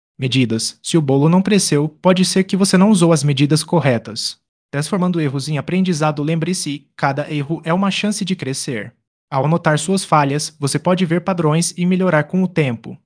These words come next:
Veja a tabela abaixo para ajudar a entender melhor. Erro comum. Bolo muito seco, possível causa: excesso de farinha ou tempo demais. O que fazer na próxima vez? Reduzir a farinha ou tempo de forno. Erro comum: bolo não cresce, possível causa:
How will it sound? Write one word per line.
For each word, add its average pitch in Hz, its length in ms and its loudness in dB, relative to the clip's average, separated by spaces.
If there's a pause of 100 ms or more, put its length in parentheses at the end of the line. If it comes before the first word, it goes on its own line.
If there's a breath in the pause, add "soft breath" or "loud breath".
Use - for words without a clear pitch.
(240)
Veja 196 220 2
a 208 40 0
tabela 165 380 -2
abaixo 160 440 0
para 185 240 0
ajudar 175 360 0
a 170 60 2
entender 170 340 0
melhor. 135 480 -2 (160)
Erro 165 200 -2
comum. 143 360 -4 (220)
Bolo 135 240 -2
muito 156 300 -4
seco, 170 320 -4
possível 185 440 -2
causa: 123 600 -2
excesso 165 340 -2
de 180 120 0
farinha 175 540 0
ou 180 140 -2
tempo 196 280 -2
demais. 170 400 2
O 165 60 -2
que 190 120 -2
fazer 185 340 0
na 196 100 2
próxima 180 440 0
vez? 123 480 -4
Reduzir 175 460 0
a 180 40 0
farinha 185 540 0
ou 202 160 -2
tempo 185 260 -2
de 175 100 0
forno. 165 380 0
Erro 151 220 -2
comum: 131 400 -4 (200)
bolo 143 260 -2
não 170 160 0
cresce, 175 340 -2
possível 185 460 -2
causa: 117 440 -4